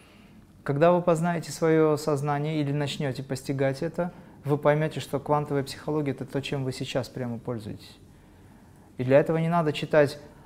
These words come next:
огромное количество литературы, вот такой, э, толщины книги, где просто ум за разум заходит.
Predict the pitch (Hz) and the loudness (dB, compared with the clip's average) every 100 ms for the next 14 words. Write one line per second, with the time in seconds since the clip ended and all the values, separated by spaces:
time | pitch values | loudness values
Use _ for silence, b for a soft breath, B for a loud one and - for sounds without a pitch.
0 | - 131 131 156 185 175 160 156 - 147 | 0 2 4 4 4 4 2 0 0 0
1 | 143 156 160 196 190 139 135 135 135 143 | 0 0 0 2 2 2 0 -4 -4 -2
2 | 131 - - - 131 127 - 131 - 147 | -2 -6 -14 -10 -6 -4 -2 -2 -2 -4
3 | 139 - 175 180 147 123 135 147 139 127 | -4 -4 -2 0 0 -2 -6 -8 -4 0
4 | 139 135 135 139 135 - 135 135 127 135 | 2 2 2 -2 -2 -2 -2 -2 0 0
5 | 120 107 107 107 107 - - | 0 -4 -8 -10 -10 -12 -12